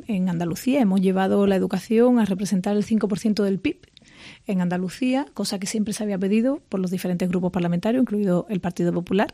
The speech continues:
y ahora que estamos en el gobierno lo hemos cumplido. Tenemos más profesores que nunca, hemos llevado a cabo, eh, hasta que se han convocado las elecciones, ciento veintitrés actuaciones en centros educativos en la provincia de Cádiz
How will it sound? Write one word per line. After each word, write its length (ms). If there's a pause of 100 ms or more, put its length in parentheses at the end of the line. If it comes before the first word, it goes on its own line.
y 140
ahora 280
que 80
estamos 260
en 40
el 40
gobierno 340 (100)
lo 140
hemos 140
cumplido. 420 (440)
Tenemos 260
más 140
profesores 440
que 140
nunca, 320 (640)
hemos 200
llevado 280
a 60
cabo, 380 (200)
eh, 640 (180)
hasta 200
que 60
se 120
han 40
convocado 380
las 140
elecciones, 480 (400)
ciento 340
veintitrés 420
actuaciones 500
en 80
centros 260
educativos 380
en 40
la 80
provincia 360
de 60
Cádiz 300